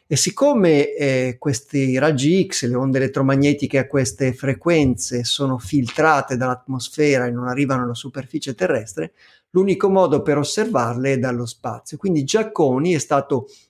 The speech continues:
un pioniere del, dell'astrofisica spaziale. Giacconi aveva studiato fisica e si era laureato a Milano e aveva avuto come maestro un altro grande fisico italiano, Giuseppe Occhialini,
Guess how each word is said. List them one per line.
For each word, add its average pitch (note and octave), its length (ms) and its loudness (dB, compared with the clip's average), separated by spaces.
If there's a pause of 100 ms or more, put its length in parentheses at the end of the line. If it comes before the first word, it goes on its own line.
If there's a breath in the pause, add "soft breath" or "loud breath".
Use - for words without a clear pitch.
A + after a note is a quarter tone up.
(120)
un D#3+ 200 2
pioniere E3+ 680 2 (300 loud breath)
del, C3 580 0
dell'astrofisica D3 1080 0
spaziale. A#2+ 960 -8 (640 soft breath)
Giacconi F#3+ 460 2
aveva D3 480 4
studiato D3 480 0
fisica C3+ 600 -2
e B2+ 160 0
si D3 220 -2
era C#3 200 2
laureato C3+ 720 2
a C3 60 0
Milano C3+ 640 -2
e D3+ 80 0
aveva C#3 300 2
avuto C#3 440 -2
come D3 340 -2
maestro D3+ 600 2
un C3 100 -2
altro F3+ 520 0 (340 soft breath)
grande C#3+ 760 2
fisico C3+ 600 -2
italiano, B2+ 640 0
Giuseppe C#3+ 520 0
Occhialini, C3 720 -2